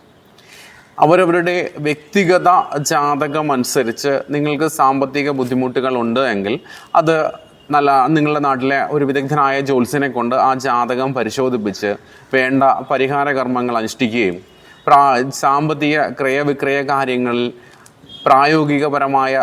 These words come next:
നല്ല, ആ, സമീപനങ്ങൾ വിദഗ്ധ ഉപദേശങ്ങളോടുകൂടി സാമ്പത്തിക ക്രയവിക്രയം ചെയ്യുക, സാമ്പത്തിക ക്രയവിക്രയങ്ങളിൽ വിദ-, അച്ചടക്കം പാലിക്കുകയും ഒക്കെ ചെയ്യുക.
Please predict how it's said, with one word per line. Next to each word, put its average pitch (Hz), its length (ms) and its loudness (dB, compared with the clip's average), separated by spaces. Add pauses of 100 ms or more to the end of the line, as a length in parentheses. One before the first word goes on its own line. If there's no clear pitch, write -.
(600)
നല്ല, 143 200 4 (400)
ആ, - 20 2 (300)
സമീപനങ്ങൾ 143 580 0 (100)
വിദഗ്ധ 139 320 -2 (140)
ഉപദേശങ്ങളോടുകൂടി 139 960 0 (400)
സാമ്പത്തിക 143 480 2 (360)
ക്രയവിക്രയം 139 600 -2 (100)
ചെയ്യുക, 127 280 2 (380)
സാമ്പത്തിക 135 640 0
ക്രയവിക്രയങ്ങളിൽ 135 720 -2 (140)
വിദ-, 123 200 -4 (320)
അച്ചടക്കം 147 520 -2
പാലിക്കുകയും 127 560 2 (600)
ഒക്കെ 156 140 0 (100)
ചെയ്യുക. 143 300 2